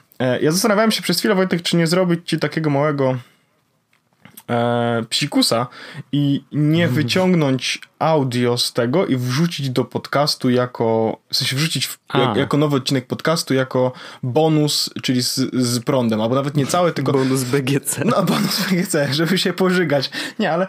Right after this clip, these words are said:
Speaker 1: zastanawiałem się, zastanawiałem się, bo w tej fo-, bo, bo, bo to, te ro-, rozmowy takie, e, one,
Speaker 2: No.
Speaker 1: one, one dobrze się też spra-, sprawują jakby w wersji audio. No i zastanawiałem się po prostu, czy tego nie zrobić. Nie zrobiłem tego, bo, bo mój internet, e, w tym kraju za wielką wodą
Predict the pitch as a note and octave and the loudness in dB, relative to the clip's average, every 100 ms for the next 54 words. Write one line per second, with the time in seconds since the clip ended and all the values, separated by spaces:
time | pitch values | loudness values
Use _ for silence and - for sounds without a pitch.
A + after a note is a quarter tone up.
0 | - - G3 C4 C4 C4+ - - F3 G#3 | -6 -6 -2 0 2 2 0 0 0 2
1 | A3+ C4 - G#3 G#3+ A3+ A3 - E3+ E3+ | 0 0 0 -2 0 -2 -2 -2 -2 0
2 | E3 - E3 E3+ - - _ _ _ _ | -2 -2 0 0 -2 -8 _ _ _ _
3 | _ - D3 - E3+ F3+ E3+ D3 D#3+ - | _ -10 -4 -2 0 0 2 0 -2 -2
4 | C#3+ D#3 F3+ A3+ D#3+ C3+ B2 D3 G3 - | 0 2 2 2 2 0 0 0 0 -4
5 | - - - - - C3 C3 C3+ D#3 D#3+ | -18 -20 -20 -18 -4 0 0 2 2 2
6 | - D#3+ C#3+ D3+ D#3+ D3 C3+ C3 C3 B2+ | 2 0 0 0 2 2 2 0 0 -2
7 | - - B2 A#2+ D#2+ B2+ - B2 B2+ B2 | -2 -2 -2 0 -2 -2 -2 0 2 2
8 | B2 A#2+ A#2+ A#2+ A#2 B2 A#2 B2+ B2 A2+ | 2 0 0 0 0 0 0 -2 0 0
9 | G#2+ G#2+ D3+ F4 D4+ G#3 E3+ D#3 D3+ C#3 | 0 0 0 0 0 0 2 0 0 0
10 | C3+ - B2 C3 B2+ B2+ C3 C#3+ D3 C#3+ | -2 -2 -4 -2 0 2 2 0 0 0
11 | C3+ C3 C3+ C3 B2+ B2+ B2+ B2 B2 G2+ | 2 2 2 0 0 0 2 2 2 0
12 | B2+ C3 C3 A#2 B2 B2+ B2 B2 A#2 - | 0 2 2 0 0 0 0 0 -2 -4
13 | - A2 A2+ A#2 A#2+ A#2+ - - A#2+ - | -4 -2 0 0 0 -2 -6 -4 -4 0
14 | B2 A#2+ A#2 A2+ A#2 A#2 A#2 B2 A#2+ | 2 2 2 0 0 -2 0 0 0